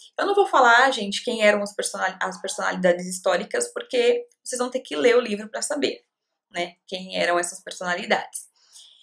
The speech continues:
E esses episódios, eles começaram a se tornar cada vez mais corriqueiros, cada vez mais corriqueiros. E até que teve um, um certo dia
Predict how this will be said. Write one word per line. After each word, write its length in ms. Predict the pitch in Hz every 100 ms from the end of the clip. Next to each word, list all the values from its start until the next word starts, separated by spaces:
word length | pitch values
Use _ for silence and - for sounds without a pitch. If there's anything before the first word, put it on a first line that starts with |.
| _
E 260 | 202 202 202
esses 180 | - 370
episódios, 640 | 392 302 233 226 240 247
eles 180 | 254 -
começaram 480 | 240 233 - 226 226
a 60 |
se 120 | 220
tornar 380 | - 220 214 214 -
cada 500 | 262 311 349 339 269
vez 420 | 247 240 240 240
mais 380 | 226 214 214 -
corriqueiros, 680 | 220 240 - 185 - - -
cada 400 | 233 240 254 254
vez 340 | 202 202 214
mais 240 | 196 185 -
corriqueiros. 680 | 190 220 - - - - - _ _ _ _ _ _
E 200 | 190 196
até 280 | 208 226 240
que 100 | -
teve 220 | 302 302
um, 340 | 294 285 277
um 400 | 254 233 226 220
certo 400 | 214 233 214 -
dia 580 | 202 - 233 294 190 185